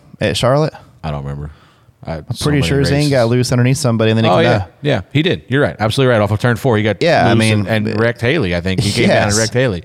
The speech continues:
Speaker 1: So
Speaker 2: It, like, it happens. Like, you know, uh,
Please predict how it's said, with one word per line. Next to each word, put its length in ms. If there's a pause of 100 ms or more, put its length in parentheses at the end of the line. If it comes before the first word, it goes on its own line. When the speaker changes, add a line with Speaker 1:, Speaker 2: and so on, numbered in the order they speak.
Speaker 1:
So 400
Speaker 2:
It, 120
like, 200
it 80
happens. 580
Like, 220 (160)
you 120
know, 200
uh, 60